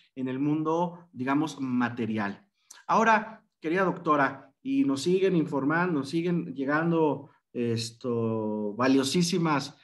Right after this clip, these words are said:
comentarios y comentarios de todas y todos, que es una excelente participación, te envían muchos saludos,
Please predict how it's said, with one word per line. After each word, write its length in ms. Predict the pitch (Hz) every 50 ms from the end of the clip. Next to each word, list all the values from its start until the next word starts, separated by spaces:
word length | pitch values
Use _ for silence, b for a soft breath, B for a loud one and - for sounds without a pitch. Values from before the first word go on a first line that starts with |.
| b b b
comentarios 680 | - 127 131 127 123 - 160 165 175 180 170 147 -
y 40 | -
comentarios 480 | - 135 127 127 120 - 156 156 143 131
de 60 | 120
todas 340 | - 147 151 160 156 147 143
y 120 | 117 113
todos, 380 | 117 131 131 135 139 147 139 B B B B _
que 80 | -
es 100 | 123 -
una 120 | 156 147 131
excelente 540 | - - - 123 120 131 139 143 143 143
participación, 1040 | 127 - 123 113 113 - 110 - - - - 117 113 - 165 165 170 175 175 175 B B B B B B
te 100 | _ 123
envían 360 | 120 123 127 143 143 143 143 143
muchos 360 | 147 151 147 147 147 123 -
saludos, 840 | 131 117 120 147 165 180 190 185 180 175 175 175 180 175 - b